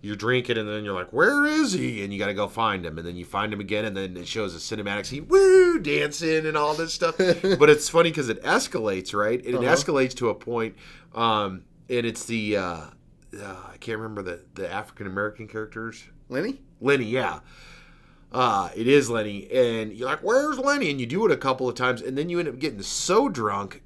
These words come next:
Speaker 1: that you see Lenny's face on everybody, so you have to walk up to everybody and be like, "Lenny? Is that you?" Like, "Man, get away from me, you're drunk." And, um,
Speaker 2: <laughs>
Speaker 1: you,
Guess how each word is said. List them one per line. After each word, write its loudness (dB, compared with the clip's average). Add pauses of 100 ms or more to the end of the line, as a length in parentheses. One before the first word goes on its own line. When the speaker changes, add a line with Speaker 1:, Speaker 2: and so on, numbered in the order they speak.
Speaker 1:
that -4
you -8
see -4
Lenny's 0
face -2
on -4
everybody, -2
so -8
you 0
have -2
to -2
walk 0
up -4
to 2
everybody 2
and -4
be 0
like, 2
"Lenny? -2 (640)
Is -4
that -2
you?" -2
Like, -6
"Man, -2
get -2
away 0
from -10
me, -8
you're -2
drunk." 0
And, -4 (760)
um, 8
Speaker 2:
<laughs> 6
Speaker 1:
you, -10